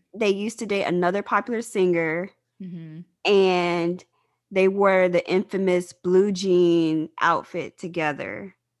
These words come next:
Speaker 2: <laughs> What? Uh, Michael Jackson? Diana Ross.
Speaker 1: Nope,
Speaker 2: Uh,
Speaker 1: but
Speaker 2: Celine
Speaker 1: he was
Speaker 2: Dion.
Speaker 1: inspired by Michael Jackson,
Speaker 2: Oh,
Speaker 1: and he
Speaker 2: man.
Speaker 1: used to be in a boy band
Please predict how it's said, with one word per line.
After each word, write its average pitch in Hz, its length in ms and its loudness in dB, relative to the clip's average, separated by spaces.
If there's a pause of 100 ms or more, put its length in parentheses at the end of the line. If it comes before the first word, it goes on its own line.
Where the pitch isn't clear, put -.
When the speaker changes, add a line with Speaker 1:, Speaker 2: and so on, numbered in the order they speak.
(300)
Speaker 2:
<laughs> - 0 - (800)
What? 427 400 -6 (680)
Uh, 214 280 0
Michael 269 300 2
Jackson? 208 460 2 (880)
Diana 214 380 2
Ross. 143 560 -2 (100)
Speaker 1:
Nope, 202 380 4
Speaker 2:
Uh, 170 200 -2
Speaker 1:
but - 40 -10
Speaker 2:
Celine 202 380 2
Speaker 1:
he 233 80 -4
was 220 160 -2
Speaker 2:
Dion. 156 180 -4
Speaker 1:
inspired 202 1040 0
by 180 160 2
Michael 175 420 -4
Jackson, 156 840 -6 (480)
Speaker 2:
Oh, 202 200 -18
Speaker 1:
and 175 200 0
he 185 80 -6
Speaker 2:
man. 202 80 -4
Speaker 1:
used 202 220 -6
to 190 60 -4
be 185 180 -2
in 180 80 2
a 170 40 -4
boy 180 380 -2
band 131 680 -8